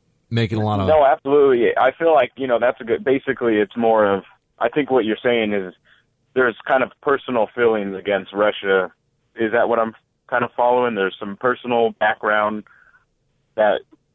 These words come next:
Speaker 2: that's why they don't get along with Russia. And if we have the right people, maybe we can start to build that relationship.
Speaker 1: I mean, yeah, I think, I think there's a chance to try and,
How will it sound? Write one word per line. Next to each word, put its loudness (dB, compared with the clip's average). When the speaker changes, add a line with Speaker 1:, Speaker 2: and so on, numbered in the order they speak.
Speaker 2:
that's -2
why 2
they -4
don't -2
get -2
along 2
with -8
Russia. -2
And -2
if -10
we -2
have -2
the -8
right 0
people, -2
maybe -4
we -6
can -10
start -2
to -12
build 0
that 2
relationship. -4
Speaker 1:
I -6
mean, -2
yeah, -4
I 0
think, -4
I -4
think -2
there's -2
a -4
chance -4
to -4
try 0
and, -2